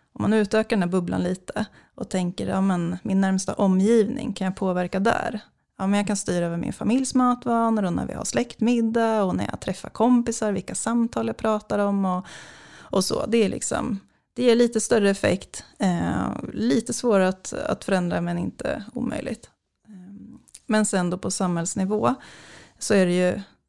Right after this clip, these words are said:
såklart svårare att driva igenom en förändring och få en hel kommun till exempel att gå över till ekologisk mat i alla förskolor.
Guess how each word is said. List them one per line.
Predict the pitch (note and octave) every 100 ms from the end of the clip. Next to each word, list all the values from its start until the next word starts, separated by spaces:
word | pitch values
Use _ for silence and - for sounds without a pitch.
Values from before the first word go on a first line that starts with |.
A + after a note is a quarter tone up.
| _
såklart | G#3+ G3+ F3+
svårare | - G3+ F3+
att | A3
driva | A#3 G#3
igenom | F3 E3 - - G3
en | - F3+
förändring | - - - - G3
och | - F#3+
få | F3+
en | F3+
hel | F3 F3+
kommun | - F#3 G#3+ G#3
till | F#3+
exempel | - - F#3+ A3
att |
gå | G#3
över | - G3+
till | G3 F3+ G3
ekologisk | F#3+ F#3+ F3 F3+ G3
mat | A3 G3 -
i |
alla | F3 E3+
förskolor. | - G3 - - - -